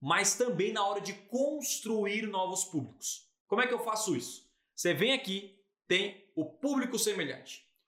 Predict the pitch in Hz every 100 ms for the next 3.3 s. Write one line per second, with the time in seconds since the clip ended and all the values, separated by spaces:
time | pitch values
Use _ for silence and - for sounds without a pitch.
0 | _ - 202 196 196 180 170 - 131 117
1 | - 226 175 151 175 - 262 - - -
2 | - 180 - - _ 143 135 131 135 -
3 | 220 170 160